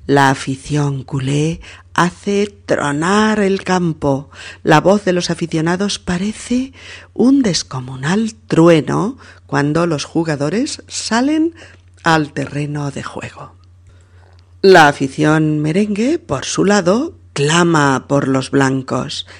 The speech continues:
llena el campo de gritos y jalea,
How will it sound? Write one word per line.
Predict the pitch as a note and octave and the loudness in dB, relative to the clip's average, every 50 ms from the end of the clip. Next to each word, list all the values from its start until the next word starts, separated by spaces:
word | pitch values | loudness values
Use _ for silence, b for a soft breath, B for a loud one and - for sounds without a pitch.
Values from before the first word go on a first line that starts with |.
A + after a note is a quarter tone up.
| B B | B B
llena | - E3+ D#3+ - A3 A#3+ C4 C#4 C#4 C#4+ C#4+ C#4 C4 F#3+ | -6 -6 -2 2 4 4 6 6 4 2 0 0 0 0
el | D3+ C#3+ D3+ D3+ - | 0 0 -2 -4 -2
campo | - D#3 D#3+ E3+ E3+ E3 F3+ F#3+ | -2 0 0 0 -2 0 0 2
de | E3+ D3+ B2+ | 2 2 0
gritos | - - C#3 C3+ C3+ C3+ - B2+ B2 C3+ - B B B B B B | 2 2 2 2 2 0 -4 -4 -4 -4 -8 B B B B B B
y | - D#3+ D3+ D3 | 2 4 4 4
jalea, | C#3 - - - C3 C3+ D3 G3 A#3+ A3+ F#3+ F#3+ A#3 E4 | 2 -2 -2 0 0 2 2 2 2 2 0 0 -2 -4